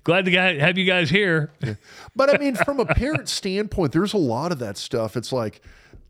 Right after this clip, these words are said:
Speaker 2: like, with Augustana, I'm like, "I wanna go check out some volleyball and basketball." They're gonna have D one hockey, not this year, but the twenty-three twenty-four
Speaker 1: That's a
Speaker 2: school
Speaker 1: big
Speaker 2: year.
Speaker 1: deal.
Speaker 2: It's gonna be a, th-, there's, they got hockey going in. The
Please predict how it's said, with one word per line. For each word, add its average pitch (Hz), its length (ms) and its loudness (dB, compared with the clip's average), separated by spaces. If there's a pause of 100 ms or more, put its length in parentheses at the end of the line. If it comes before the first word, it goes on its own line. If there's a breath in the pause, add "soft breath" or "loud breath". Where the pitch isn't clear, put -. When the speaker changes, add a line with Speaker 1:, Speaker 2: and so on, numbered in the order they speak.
Speaker 2:
like, 160 280 0
with 160 160 2
Augustana, 160 640 -2
I'm 131 140 -8
like, 110 320 -10 (100)
"I 135 60 -12
wanna 269 160 -6
go 127 160 -6
check 110 300 -6
out 110 180 -2
some 101 160 -12
volleyball 90 560 -4
and 82 120 -14
basketball." 117 760 0
They're 127 120 2
gonna 156 140 2
have 107 220 0
D 117 180 -2
one 120 280 -6
hockey, 104 600 -8
not 117 380 -4 (240)
this 110 320 -4
year, 147 380 -4 (520 soft breath)
but 117 180 -2
the 113 80 -6
twenty-three 120 600 -4
twenty-four 104 680 -6 (300)
Speaker 1:
That's - 20 0
a 135 160 2
Speaker 2:
school 175 140 2
Speaker 1:
big 143 160 2
Speaker 2:
year. 107 80 0
Speaker 1:
deal. 117 380 2 (140)
Speaker 2:
It's 117 140 -2
gonna 147 180 0
be 123 140 2
a, 107 40 0
th-, 135 460 -10
there's, 131 320 -2 (260)
they 127 100 0
got 120 200 2
hockey 117 400 -2
going 98 320 -4
in. 104 220 -6
The 113 140 -8